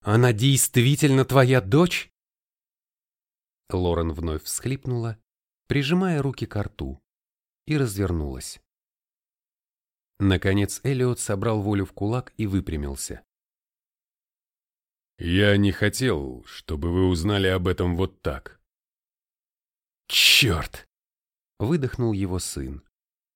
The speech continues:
"Значит, правда!" Лорен вновь громко всхлипнула, и Эллиот кинулся к жене.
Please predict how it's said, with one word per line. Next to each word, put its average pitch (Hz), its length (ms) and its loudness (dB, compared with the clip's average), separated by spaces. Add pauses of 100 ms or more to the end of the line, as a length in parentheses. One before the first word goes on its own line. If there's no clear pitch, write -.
(380)
"Значит, 117 720 2
правда!" 123 540 0 (1600)
Лорен 87 500 0
вновь 117 300 -2
громко 113 400 -2
всхлипнула, 76 760 -6 (800)
и 98 240 -2
Эллиот 147 380 -2
кинулся 107 480 -4
к 85 60 -8
жене. 78 440 -8